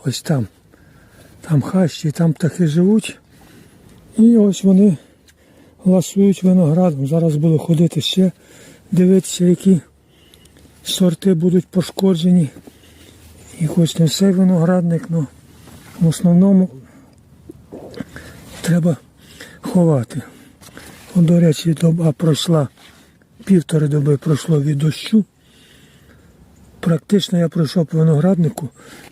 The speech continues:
тріску досить мало. Є деякі тріщини поодинокі на деяких сортах. Одна-дві ягодки, не більше.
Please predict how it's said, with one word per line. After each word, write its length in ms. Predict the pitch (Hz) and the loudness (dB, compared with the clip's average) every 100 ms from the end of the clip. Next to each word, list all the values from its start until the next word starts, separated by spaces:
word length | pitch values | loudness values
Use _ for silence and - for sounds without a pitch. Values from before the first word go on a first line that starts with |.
| - | -4
тріску 560 | 165 190 - - 196 - - - | 0 0 -2 -2 -2 -2 -10 -4
досить 480 | 156 165 - 175 | 0 0 -2 -2
мало. 360 | 160 135 123 123 | 0 2 0 0
Є 300 | 147 170 180 - _ - - - - 180 | 2 2 2 -4 _ -20 -20 -20 -8 -2
деякі 420 | 170 180 165 170 | 2 2 0 -4
тріщини 540 | - 180 - - 165 | 0 -2 -2 -2 -2
поодинокі 800 | 156 185 180 160 151 156 - 170 - - - - - - - | 0 0 2 2 2 0 -2 -6 -6 -20 -20 -20 -20 -10 -2
на 160 | 160 | 0
деяких 440 | 156 165 156 170 - | 2 0 0 -2 -6
сортах. 600 | - 156 - 165 - - - - - - - | -4 -4 -2 -4 -4 -12 -20 -20 -20 -10 -2
Одна-дві 560 | 170 208 202 156 190 | 0 2 2 0 2
ягодки, 460 | 185 175 156 - 170 | 2 0 -2 -2 2
не 120 | 170 | 2
більше. 440 | 143 135 104 - | 2 0 -2 -10